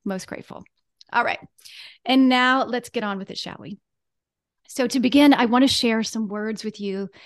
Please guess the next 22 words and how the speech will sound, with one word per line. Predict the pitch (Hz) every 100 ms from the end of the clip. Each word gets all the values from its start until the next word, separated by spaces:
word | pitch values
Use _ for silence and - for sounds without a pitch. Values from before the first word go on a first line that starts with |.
| - _
that | 190
were | -
written | 185 208 202
by | 202
my | 208
guest | 196 156 - - - -
who's | 185 -
joining | 160 165
us | - -
today. | - - - _ _ _ _ _ _ 190
And | 180
this | -
is |
what | 190 -
she | -
says. | - - - - _ _ _ - _ - _ _ _ -
"I | 214
speak | 233 - 254 269 269
now | 254 247 247
about | 233 226 220 208
our | 208
time, | 202 - 220 180 175 220